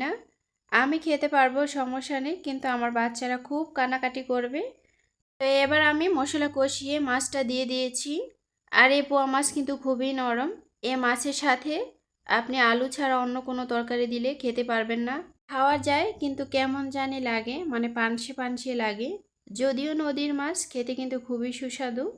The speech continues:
আসলে এক এক রকমের মাছের স্বাদ এক এক রকম থাকে। তো কথা বলতে বলতে আমার মাছ রান্নাটা কিন্তু হয়ে গেছে, আমি একটা বলে করে নামিয়ে নিয়েছি। এবার দেখতে পাচ্ছেন চাল ভেজে নিচ্ছি। চাল ভাজা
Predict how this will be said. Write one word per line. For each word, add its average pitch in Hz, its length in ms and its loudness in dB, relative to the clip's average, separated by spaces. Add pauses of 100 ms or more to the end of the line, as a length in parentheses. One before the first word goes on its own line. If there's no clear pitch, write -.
(380)
আসলে 294 300 -2 (280)
এক 277 100 -6 (100)
এক 294 160 -8
রকমের 269 440 -4
মাছের 226 380 -4
স্বাদ 262 240 -2 (260)
এক 233 180 -6
এক 247 160 -8
রকম 233 220 -4 (140)
থাকে। 226 280 -4 (680)
তো 302 60 0 (180)
কথা 294 220 4 (120)
বলতে 311 200 2 (100)
বলতে 302 200 0 (160)
আমার 269 160 0 (100)
মাছ 254 160 2 (140)
রান্নাটা 277 400 -2
কিন্তু 285 200 -2 (120)
হয়ে 262 280 4
গেছে, 277 280 0 (340)
আমি 233 240 2 (400)
একটা 240 160 -2 (100)
বলে 233 280 2
করে 254 180 0 (120)
নামিয়ে 233 420 2
নিয়েছি। 240 380 -4 (920)
এবার 285 300 4 (100)
দেখতে 302 320 -2
পাচ্ছেন 294 320 0 (180)
চাল 262 240 4 (160)
ভেজে 277 340 -4
নিচ্ছি। 277 360 -4 (640)
চাল 262 260 2 (120)
ভাজা 285 260 0